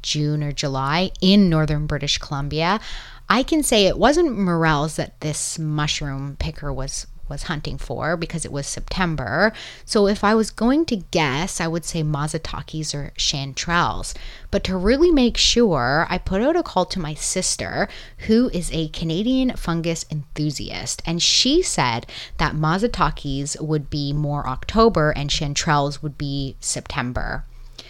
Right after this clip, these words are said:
Most people won't care about that information, but to those who hunt and pick fungus, you get me.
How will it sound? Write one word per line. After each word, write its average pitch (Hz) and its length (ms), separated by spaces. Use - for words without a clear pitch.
Most 240 280
people 359 200
won't 240 200
care 170 160
about 156 240
that 151 180
information, 160 840
but 156 220
to 170 180
those 208 400
who 285 160
hunt 160 400
and 165 180
pick - 240
fungus, 175 600
you 151 320
get 135 240
me. 123 300